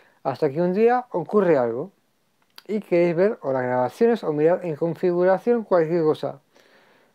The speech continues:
Y sorpresa, no os acordáis de la contraseña que pusisteis. O peor aún, el técnico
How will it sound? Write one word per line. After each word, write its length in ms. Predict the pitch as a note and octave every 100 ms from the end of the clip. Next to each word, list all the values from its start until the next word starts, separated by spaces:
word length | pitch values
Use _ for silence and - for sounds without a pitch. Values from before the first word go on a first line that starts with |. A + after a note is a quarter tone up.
| _
Y 100 | -
sorpresa, 680 | E3+ F#3 E3 D4+ D#4+ - A#2 - _ _ _ _ _ _ -
no 260 | F3 F#3+
os 140 | G3+ G#3+
acordáis 480 | F3+ F3+ E3 F#3
de 80 | F#3+
la 100 | F#3
contraseña 480 | D#3+ D3 C#3+ F3 F#3
que 80 | D#3
pusisteis. 640 | C#3+ C3+ D#3 - G2+ B2 _ _ _ _ _ _ _ _ _ _ _ _ _ _ _ _ _ _ _ _
O 160 | - F#3+
peor 220 | A3 A#3
aún, 360 | C#3+ C3+ G#2+ B2 _
el 200 | F3+ F3
técnico 580 | B3+ C4+ C#4 C#4+ C#4